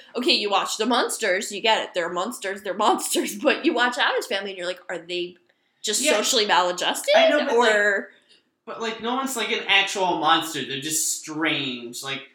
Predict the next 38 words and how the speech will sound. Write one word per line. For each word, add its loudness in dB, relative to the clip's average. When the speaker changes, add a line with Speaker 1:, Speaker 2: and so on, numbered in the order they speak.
Speaker 1:
Well, -14
Speaker 2:
the -4
Speaker 1:
there's 2
Speaker 2:
one 4
Speaker 1:
a 6
Speaker 2:
guy, 8
Speaker 1:
hand. 0
Speaker 2:
there's -2
a, -2
there 4
is 0
a 2
hand 0
that -4
walks 0
around. -4
That 4
is 0
weird. 0
Speaker 1:
That 0
is 0
Speaker 2:
That 8
is 10
the -4
Speaker 1:
<laughs> -
Speaker 2:
weirdest 0
Speaker 1:
really 4
Speaker 2:
thing. 0
Speaker 1:
creepy. -6
Speaker 2:
But, 2
like, 2
everything 2
Speaker 1:
<laughs> 4
Speaker 2:
else, 2
it's -10
just -6
kinda, -2
like, 0